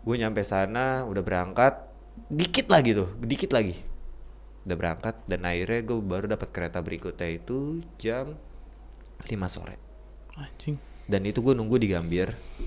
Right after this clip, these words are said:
Speaker 1: Sumpah gua nunggu di Gambir itu gua sampai, jujur aja gua bengong ya, gua bengong. Sampai akhirnya gua ketemu sama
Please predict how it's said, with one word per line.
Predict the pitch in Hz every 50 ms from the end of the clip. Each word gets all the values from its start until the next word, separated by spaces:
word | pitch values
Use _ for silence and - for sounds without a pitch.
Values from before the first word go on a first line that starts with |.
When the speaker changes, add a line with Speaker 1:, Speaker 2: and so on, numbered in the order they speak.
| - -
Speaker 1:
Sumpah | - - 95 85 87 90
gua | 92 98
nunggu | 95 95 92
di | 87 90
Gambir | 85 82 78 80 95 95
itu | 95 - 101
gua | 107 104
sampai, | - 82 - 87 85 78 - - - - - - - - - - - - - - - - - -
jujur | - 120 127 123 127 131
aja | 147 165 151
gua | 151 160
bengong | 147 135 135 135 135 139 156 170 170 170 165
ya, | 143 131 123
gua | 120 123 135 131
bengong. | 127 123 123 123 131 143 147 147 151 156 151 147 - - - - -
Sampai | - - 107 101 98 113 113
akhirnya | 120 107 104 107 110 117
gua | 117 123 117
ketemu | 120 - 107 104 107 101
sama | 98 104 95 95 95 92 92 92 92 95 98 95